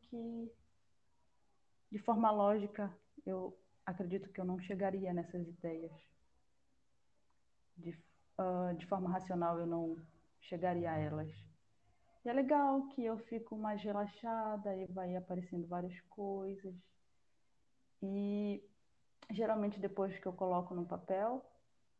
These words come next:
eu faço uma revisão do que eu disse.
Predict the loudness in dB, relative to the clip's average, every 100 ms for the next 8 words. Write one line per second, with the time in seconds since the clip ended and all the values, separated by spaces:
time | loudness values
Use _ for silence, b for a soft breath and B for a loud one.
0 | _ _ -2 2 4 4 4 4 4 2
1 | 2 2 2 -2 -4 -2 0 0 -2 -2
2 | -2 -4 -12